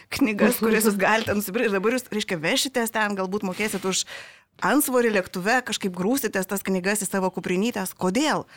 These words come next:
Tai jie sako, „Tokio atrinkto asortimento mes neturime tiesiog, nes ateini didelį knygyną, kad ir Londone ar Niujorke,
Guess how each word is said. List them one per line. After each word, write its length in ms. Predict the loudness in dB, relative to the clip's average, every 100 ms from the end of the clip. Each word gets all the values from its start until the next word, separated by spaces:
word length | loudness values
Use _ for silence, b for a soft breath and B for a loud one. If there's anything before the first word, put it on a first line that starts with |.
| B B B B B -2
Tai 80 |
jie 120 | 0 2
sako, 340 | 0 -2 -6 -10 _ 0
„Tokio 380 | 2 2 0 -2
atrinkto 480 | -2 -2 -2 -4 -4
asortimento 920 | -6 -6 -6 -4 0 2 0 -2 -10 -12 _
mes 240 | -2 -2 0
neturime 640 | 0 0 0 0 0 -2
tiesiog, 380 | -6 -8 -8 -10 -14 -6
nes 300 | -2 -2 -4 B B B -6
ateini 300 | -4 0 0
didelį 300 | 2 2 0
knygyną, 600 | 0 -4 -4 -2 0 0
kad 160 | -2 -6
ir 60 | -2
Londone 380 | 2 2 2 0
ar 60 | 0
Niujorke, 480 | -2 -2 -2 -2